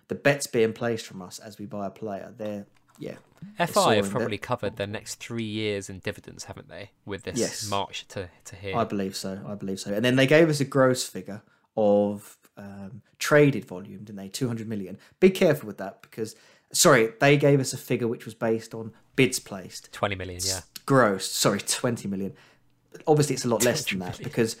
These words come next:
Speaker 1: sorry, Fig, but you keep cancelling bids, don't you? And
Speaker 2: Yeah.
Speaker 1: I don't think that they would. I think they've probably counted them all up, but still, I can tell it's a phenomenal value that's been pushed through the match engine that they've picked up loads of commission on. So they're set for many years.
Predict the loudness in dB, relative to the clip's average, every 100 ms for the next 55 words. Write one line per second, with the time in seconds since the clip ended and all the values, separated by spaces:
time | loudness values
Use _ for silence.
0 | _ -6 0 2 0 -8 -16 -16 0 4
1 | 6 6 6 4 4 2 -6 -6 -8 -2
2 | -2 -2 -8 -6 -6 -6 -2 0 0 -2
3 | -6 -6 -10 -6 -2 -2 -4 -8 -12 -2
4 | 2 4 4 2 -2 -6 -10 -8 -8 -10
5 | -8 -8 -8 -10 -16 _ _ -8 -8 -12
6 | _ -6 6 8 8 2 -18 _ _ _
7 | 4 4 2 0 0 0 -2 -6 -2 -2
8 | 0 -2 -2 -4 -4 -10 -12 -16 -16 -18
9 | -16 -14 -14 -16 -16 -20 -20 -20 _ _
10 | -18 -14 -12 -10 -12 _ _ _ _ _
11 | -8 0 0 0 -6 -10 -12 -12 -14 -6
12 | -6 -6 0 4 4 4 4 2 -4 _
13 | _ -6 -2 0 0 -2 -6 -18 -20 -20